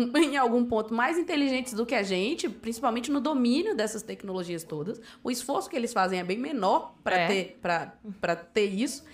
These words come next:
Speaker 1: Então, é, o conflito geracional, ele vai sempre existir.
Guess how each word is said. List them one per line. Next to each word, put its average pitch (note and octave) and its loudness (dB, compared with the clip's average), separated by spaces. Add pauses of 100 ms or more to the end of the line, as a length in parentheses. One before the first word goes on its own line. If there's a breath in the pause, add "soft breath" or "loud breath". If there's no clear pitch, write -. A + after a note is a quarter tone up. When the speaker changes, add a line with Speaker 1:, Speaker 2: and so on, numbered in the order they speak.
(280 loud breath)
Speaker 1:
Então, D4+ 2 (360 loud breath)
é, A#3 0
o - -2
conflito C#4+ -2
geracional, F#3 2
ele G3+ -4
vai G3 -4
sempre A3 -6
existir. A#3 -6